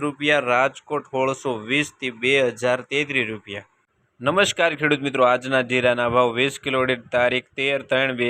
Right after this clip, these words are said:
હજાર ચોવીસ. ઊંઝા સાડત્રીસો પચાસથી છ હજાર નવસો અગિયાર રૂપિયા, બોટાદ એકતાળીસો પંચોતેરથી પાંચ હજાર આઠસો પંચાવન રૂપિયા, રાજકોટ છત્રીસો બારથી પાંચ હજાર બસો વીસ રૂપિયા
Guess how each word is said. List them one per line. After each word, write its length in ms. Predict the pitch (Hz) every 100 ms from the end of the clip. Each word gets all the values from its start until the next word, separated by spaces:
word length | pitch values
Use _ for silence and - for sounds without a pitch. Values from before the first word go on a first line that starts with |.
| 120
હજાર 220 | 113 123 113
ચોવીસ. 380 | - 127 127 117 - _ _ -
ઊંઝા 360 | 139 143 139 127
સાડત્રીસો 680 | - 120 123 120 127 127 123
પચાસથી 640 | 120 123 127 131 127 131
છ 120 | 120 - 120 120 113
હજાર 160 | 123
નવસો 400 | 117 120 120 -
અગિયાર 440 | 113 123 127 135 131
રૂપિયા, 420 | 135 139 135 123
બોટાદ 500 | 123 127 - 127 117
એકતાળીસો 720 | 120 120 - 127 123 123 127 113
પંચોતેરથી 840 | 120 127 139 135 131 120 127 113
પાંચ 380 | 120 123 123 117
હજાર 240 | 117 120
આઠસો 400 | 113 120 113 120 - _ _ -
પંચાવન 520 | 127 131 135 139 139
રૂપિયા, 400 | 139 143 143 135
રાજકોટ 560 | 123 127 127 - 131 -
છત્રીસો 640 | - 123 - 139 131 139
બારથી 560 | 120 127 131 131 135 120
પાંચ 380 | 123 131 131 127
હજાર 240 | 123 123
બસો 420 | 113 117 117 - 123
વીસ 260 | 123 135 -
રૂપિયા 460 | 120 107 101 95